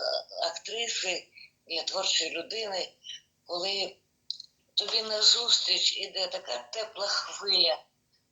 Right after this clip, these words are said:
бажання тебе чути, тебе розуміти,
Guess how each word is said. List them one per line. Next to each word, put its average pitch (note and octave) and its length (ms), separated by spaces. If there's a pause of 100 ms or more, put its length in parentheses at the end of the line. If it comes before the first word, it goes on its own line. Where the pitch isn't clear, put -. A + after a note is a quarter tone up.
бажання E3+ 600
тебе F3 320
чути, D3 720 (500)
тебе F3 240
розуміти, D#3+ 960